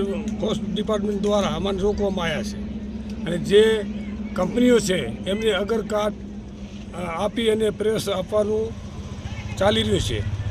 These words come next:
અને અમારી વારંવાર રજૂઆત કરવા છતાં હજી સુધી અમને કોઈ ઉત્તર કે જવાબ આપ્યો નથી.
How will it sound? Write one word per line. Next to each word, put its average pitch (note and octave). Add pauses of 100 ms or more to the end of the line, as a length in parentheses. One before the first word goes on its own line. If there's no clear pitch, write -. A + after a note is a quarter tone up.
(180)
અને F#3
અમારી A3 (220)
વારંવાર G#3+
રજૂઆત G3 (120)
કરવા G#3+
છતાં F#3
હજી F#3
સુધી G3+
અમને G#3
કોઈ G#3
ઉત્તર G#3
કે G#3
જવાબ G3
આપ્યો C3
નથી. A2